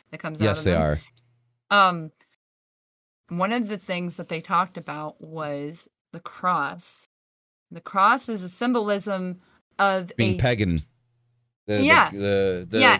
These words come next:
Speaker 1: it's
Speaker 2: uh,
Speaker 1: astro-
Speaker 2: cross of the year.
Speaker 1: Right, exactly.
Speaker 2: Yeah.
Speaker 1: Astrological event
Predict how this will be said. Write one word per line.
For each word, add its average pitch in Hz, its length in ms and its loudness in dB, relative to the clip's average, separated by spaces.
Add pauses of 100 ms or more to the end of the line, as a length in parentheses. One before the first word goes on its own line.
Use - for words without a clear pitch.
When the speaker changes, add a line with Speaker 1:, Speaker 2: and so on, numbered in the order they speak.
Speaker 1:
it's - 120 -2
Speaker 2:
uh, - 120 -6
Speaker 1:
astro- 240 380 6
Speaker 2:
cross 151 260 2
of 135 60 -8
the 131 80 -2
year. 120 380 0 (920)
Speaker 1:
Right, 254 420 6
exactly. 208 720 2 (160)
Speaker 2:
Yeah. 202 120 4
Speaker 1:
Astrological 202 1080 0
event 180 720 -4